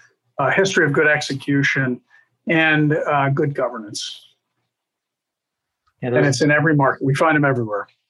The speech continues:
Speaker 1: Um,
Speaker 2: Yeah, those sound definitely worth looking into. Well, Jim, this was really fun. Thank you for, uh,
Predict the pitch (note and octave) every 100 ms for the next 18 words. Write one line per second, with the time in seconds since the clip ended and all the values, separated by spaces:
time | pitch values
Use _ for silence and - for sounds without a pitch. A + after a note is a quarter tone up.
0 | _ - A#2 B2 - - C3+ B2+ A#2+ -
1 | _ _ C#3+ D3 - D#3+ D3 B2+ C#3+ C#3
2 | D3+ C3+ B2+ C3 B2 B2 B2 A#2+ A#2+ A#2
3 | A2 - _ _ _ _ _ _ _ C3+
4 | C3 D#3 F#3 F3+ - _ _ _ _ D3+
5 | E3 - G#3+ C#3+ C#3 E3 D3+ D3+ C#3+ C#3
6 | - _ - D#3+ E3 E3 D3 - C#3+ C3+
7 | C3 A#2+